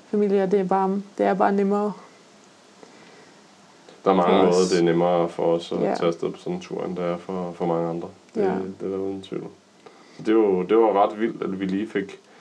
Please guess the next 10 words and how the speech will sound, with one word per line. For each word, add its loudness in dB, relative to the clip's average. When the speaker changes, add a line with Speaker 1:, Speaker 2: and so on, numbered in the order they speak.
Speaker 2:
lavet 2
sådan 0
en -2
run 2
igennem 0
de -2
her 2
lande, 2
fordi -2
Speaker 1:
Ja. 4